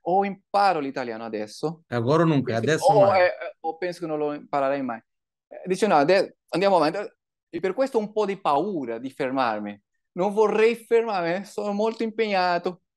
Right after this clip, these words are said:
Speaker 1: per non
Speaker 2: Bravo.
Speaker 1: perdere la inerzia. <laughs>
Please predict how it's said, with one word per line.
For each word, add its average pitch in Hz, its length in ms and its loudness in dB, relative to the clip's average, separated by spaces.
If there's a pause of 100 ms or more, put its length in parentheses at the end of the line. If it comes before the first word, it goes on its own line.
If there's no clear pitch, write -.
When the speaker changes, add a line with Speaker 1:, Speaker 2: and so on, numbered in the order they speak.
Speaker 1:
per 170 100 -6
non 185 200 -4 (200)
Speaker 2:
Bravo. 185 300 2
Speaker 1:
perdere 170 180 2
la 170 100 2
inerzia. 175 800 0
<laughs> - 640 -10